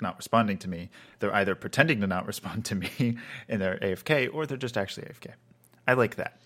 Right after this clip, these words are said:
But why do, why do people care, like, "Oh, we need to get rich presence into Discord. League already has it, yada, yada, yada."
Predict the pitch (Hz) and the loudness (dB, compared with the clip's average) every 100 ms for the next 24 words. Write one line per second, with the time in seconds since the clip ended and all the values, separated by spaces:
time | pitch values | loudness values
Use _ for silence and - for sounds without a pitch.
0 | - - _ _ _ _ _ - 120 160 | -20 -20 _ _ _ _ _ -8 -2 -2
1 | 185 - 123 - - 160 _ _ _ _ | -4 -6 -8 -10 -10 -10 _ _ _ _
2 | _ _ - 143 127 117 131 113 110 135 | _ _ -10 -6 -6 0 2 2 2 0
3 | 107 95 95 - 117 - - 120 104 95 | -2 -4 -8 -8 -8 -8 -4 -4 -4 -8
4 | 92 101 139 - - 90 98 - 139 117 | -10 -4 -2 -2 -4 -8 -8 -2 0 0
5 | 92 92 87 87 - 90 87 110 - 104 | 0 -2 -2 -6 -6 -6 -6 -8 -8 -6
6 | 101 90 87 98 101 | -4 -4 -6 -10 -10